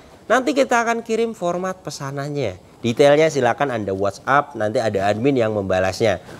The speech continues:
Untuk kontak saya ada di sini. Ingat, nomor ini hanya ada satu yang saya pajang di video YouTube ini dan di bio Instagram. Tidak ada nomor lagi, hanya ada nomor ini saja.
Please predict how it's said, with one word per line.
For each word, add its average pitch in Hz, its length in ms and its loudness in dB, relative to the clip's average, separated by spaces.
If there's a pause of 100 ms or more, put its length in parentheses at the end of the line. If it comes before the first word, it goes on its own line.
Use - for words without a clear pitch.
Untuk 185 320 2
kontak 180 260 4
saya 190 300 6
ada 139 160 4
di 123 160 -2
sini. 123 240 -2 (800)
Ingat, 208 320 4
nomor 226 160 6
ini 277 160 4
hanya 254 320 4
ada 170 160 6
satu 185 320 4
yang 135 160 4
saya 160 160 2
pajang 156 400 2
di 135 160 -2
video 120 320 0
YouTube 127 320 0
ini 180 240 2
dan 147 240 4
di 131 80 0
bio 117 240 0
Instagram. 120 720 -2
Tidak 202 400 4
ada 214 80 4
nomor 151 400 2
lagi, 123 400 0
hanya 175 400 2
ada 165 160 4
nomor 151 400 2
ini 123 160 -2
saja. 107 480 -2